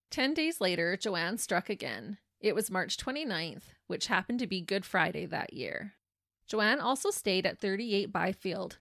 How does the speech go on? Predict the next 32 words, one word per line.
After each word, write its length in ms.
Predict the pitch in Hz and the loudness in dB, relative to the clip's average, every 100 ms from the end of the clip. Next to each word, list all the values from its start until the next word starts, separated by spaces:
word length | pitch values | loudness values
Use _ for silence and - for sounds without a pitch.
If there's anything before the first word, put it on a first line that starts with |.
| _ - | _ -2
where 120 | 220 | 0
she 220 | - 254 262 | 2 0 2
had 280 | 233 208 | 2 2
her 220 | 208 - - | 0 -6 -4
own 200 | 196 202 | -2 -2
room, 380 | 170 - - - _ - | -4 -8 -12 -18 _ 0
but 120 | 208 | 2
other 200 | 226 269 | 2 2
people 340 | - 285 277 | -2 0 2
lived 220 | 208 190 | 2 0
there 160 | 202 180 | 0 0
as 180 | 185 - | -2 -2
well, 320 | - - - _ - | -4 -4 -8 _ -4
and 120 | 226 | -2
they 80 | 226 | 0
shared 240 | 226 226 247 | 2 2 2
a 60 | |
bathroom 440 | 240 190 202 220 185 | 2 2 0 -4 -4
with 160 | 180 | -4
each 200 | 185 - | -4 -2
other. 360 | - - - 202 _ _ _ _ | -2 -4 -10 -12 _ _ _ _
One 180 | 214 233 | -2 0
of 100 | 330 | 0
Joanne's 340 | 359 320 330 | 0 0 0
housemates 500 | 240 185 - 220 220 | 0 0 0 -4 -4
there 200 | - 226 247 | -4 0 0
was 120 | 240 | 0
a 60 | |
man 320 | 214 175 175 190 | 0 0 -2 -2
named 340 | 185 185 - | -4 -6 -6
John 320 | - 170 180 | -4 -2 -2
Chapman. 640 | - - - - 156 - | 0 -2 -2 -10 -10 -10